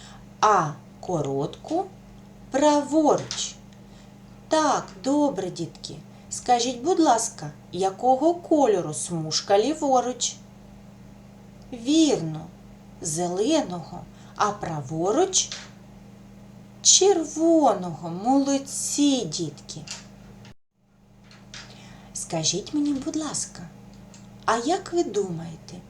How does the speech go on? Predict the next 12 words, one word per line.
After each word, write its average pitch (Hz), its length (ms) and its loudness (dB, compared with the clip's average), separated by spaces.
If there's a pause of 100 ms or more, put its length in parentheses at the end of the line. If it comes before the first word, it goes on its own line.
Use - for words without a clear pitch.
(120)
чи 254 240 2
можна 285 480 2
довгу 170 480 6
смужку 285 680 -2
зробити 185 560 -4
короткою? 214 960 2 (2750)
Вірно. 214 920 -2 (880)
А 202 140 -2
що - 240 2
для 214 180 -2
цього 190 360 -2
потрібно? 170 840 -6